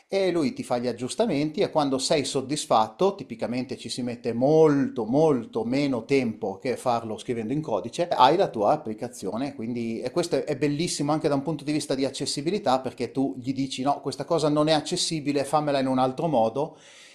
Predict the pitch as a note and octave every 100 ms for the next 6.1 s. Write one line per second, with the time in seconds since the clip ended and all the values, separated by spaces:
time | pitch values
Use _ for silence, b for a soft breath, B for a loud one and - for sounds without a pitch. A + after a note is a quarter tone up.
0 | b C#3 C#3 C3+ G#3 G3+ E3 E3+ D#3+ F#3
1 | G3+ - D3+ C#3+ C3+ C#3+ C#3+ D3+ - F#3
2 | D#3 C#3+ C3+ C#3+ - D#3 D#3 C#3+ C#3 C#3
3 | D3 C3+ C3 D3 B2 A#2 A2 - A2 A2
4 | G#2+ F#2+ F#2 D2+ - - - - B2 C#3+
5 | C3 B2 B2 C3+ C3 B2+ E3 E3+ C3 C3
6 | D#3+